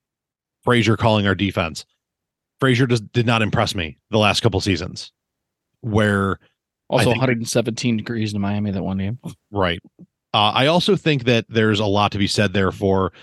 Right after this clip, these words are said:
Speaker 1: McDermott throwing things at Tua that he's not going to easily and quickly diagnose, which is gonna put pressure on the weakest part of their team, which is also their offensive line. Uh,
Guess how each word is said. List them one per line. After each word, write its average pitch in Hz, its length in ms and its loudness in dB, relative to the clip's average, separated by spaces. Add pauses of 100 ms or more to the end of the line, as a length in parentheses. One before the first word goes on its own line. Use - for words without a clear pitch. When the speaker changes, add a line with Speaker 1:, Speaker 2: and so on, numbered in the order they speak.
(840)
Speaker 1:
McDermott 123 460 0 (320)
throwing 165 380 2
things 143 340 0
at 131 160 0
Tua 135 260 2
that 120 120 0
he's 110 180 0
not 120 200 0
going 123 160 2
to 131 200 0
easily 113 440 2
and 98 120 -2
quickly 120 380 0
diagnose, 104 580 0
which - 120 2
is 107 100 2
gonna 101 160 2
put 110 160 -2
pressure 110 320 0
on 98 100 0
the 95 80 -2
weakest 95 260 -2
part 98 120 0
of 95 60 0
their 180 120 2
team, 113 280 0
which 104 180 0
is 98 180 -4
also 185 340 2
their 92 160 2
offensive 85 400 -4
line. 85 280 -2 (800)
Uh, 110 260 2